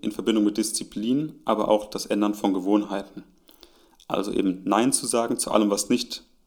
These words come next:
hilft, dein Ziel zu erreichen und Gewohnheiten auch zu ändern, wenn sie eben gegen eine entsprechende Maßnahme laufen. Und trau dich auch ruhig, deine, für deine Ziele einzustehen und Nein zu sagen.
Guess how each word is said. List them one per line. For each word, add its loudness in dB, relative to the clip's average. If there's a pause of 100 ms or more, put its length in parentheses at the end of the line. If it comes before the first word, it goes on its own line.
(100)
hilft, 2
dein 0
Ziel 0
zu 0
erreichen 0 (340)
und 0
Gewohnheiten 0
auch -2
zu -4
ändern, 0 (240)
wenn 4
sie -2
eben 2
gegen 2
eine 0
entsprechende -2
Maßnahme 0
laufen. -6 (480)
Und -2
trau 0
dich -4
auch -4
ruhig, 4
deine, 0
für -2
deine 6
Ziele 0
einzustehen 0
und -2
Nein 0
zu -2
sagen. -2